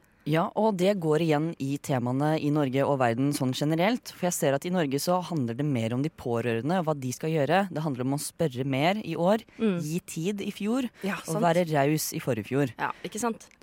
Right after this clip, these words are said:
Speaker 1: Eh, mens i verden så er det mer om systematiske inngrep og det å snakke om de berørte selv, som i år, så hvor det var, eh, som, eh,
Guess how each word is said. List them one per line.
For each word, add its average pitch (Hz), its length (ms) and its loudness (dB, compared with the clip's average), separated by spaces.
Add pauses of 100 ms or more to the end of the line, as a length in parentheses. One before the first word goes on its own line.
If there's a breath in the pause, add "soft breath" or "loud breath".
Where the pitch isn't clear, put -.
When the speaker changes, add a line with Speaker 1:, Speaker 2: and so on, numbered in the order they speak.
(180)
Speaker 1:
Eh, 175 220 2
mens 185 280 0
i 214 60 0
verden 170 380 2
så 240 160 0
er 151 160 4
det 175 80 -2
mer 156 160 4
om 170 120 2
systematiske 160 920 -2
inngrep 135 640 0
og 165 160 -4
det 156 320 2
å 156 380 -2
snakke - 240 -6
om 127 80 -2
de 131 80 -2
berørte 160 360 0
selv, 208 440 -2
som 175 240 -2
i 185 100 -4
år, 185 540 2
så 180 100 -12
hvor 170 100 -4
det 170 100 -2
var, 147 300 4
eh, 151 120 -2
som, 156 340 -4
eh, 147 300 -2